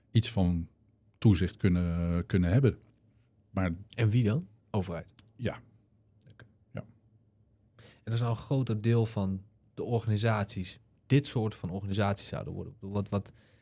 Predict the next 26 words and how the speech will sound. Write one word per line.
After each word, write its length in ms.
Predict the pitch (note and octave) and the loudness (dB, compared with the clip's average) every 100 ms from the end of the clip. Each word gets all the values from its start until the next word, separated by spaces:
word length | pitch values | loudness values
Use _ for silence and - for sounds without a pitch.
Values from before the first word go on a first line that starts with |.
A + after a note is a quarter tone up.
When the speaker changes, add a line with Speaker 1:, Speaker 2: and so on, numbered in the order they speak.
| _ - | _ -6
Speaker 2:
wat 100 | G#2 | 0
denk 160 | G#2+ | 0
je, 80 | G2+ | 2
wat 160 | G#2 G2+ | 0 0
is 80 | G2+ | -4
het 100 | G#2 | -4
effect 300 | G2 C3 A#2 | -2 -2 0
van 100 | G#2+ | 0
zo'n 140 | G#2 | 0
soort 160 | G2+ F2+ | -2 -4
organisatie 640 | F#2+ F#2+ F#2+ F#2 - F2+ | -2 -2 0 -2 -4 -6
op, 180 | E2+ F2 | -6 -8
eh, 320 | F2+ F2 G2 | -8 -10 -6
ja, 80 | G2+ | -2
hoe 120 | G2 | 0
zo'n 100 | G2 | -2
bedrijf 320 | - F#2+ G2 | 0 0 -2
gerund 400 | - F#2+ G#2+ G#2 | -2 0 2 2
wordt, 280 | F#2+ F2 - | -2 -4 -8
op 140 | - | -14
de 60 | D#2+ | -12
besluitvorming, 800 | - G#2+ G2 G2 - F2 F2 E2+ | -4 0 0 -2 -6 -6 -8 -10
op 220 | E2 - _ | -16 -20 _
misschien 340 | - - E2 | -12 -8 -6
de 180 | E2 - - _ | -8 -14 -20 _
innovatiekracht? 960 | G2+ F#2+ G#2+ A2+ - - F#2+ F2 - | -4 2 2 2 -2 -6 -6 -6 -10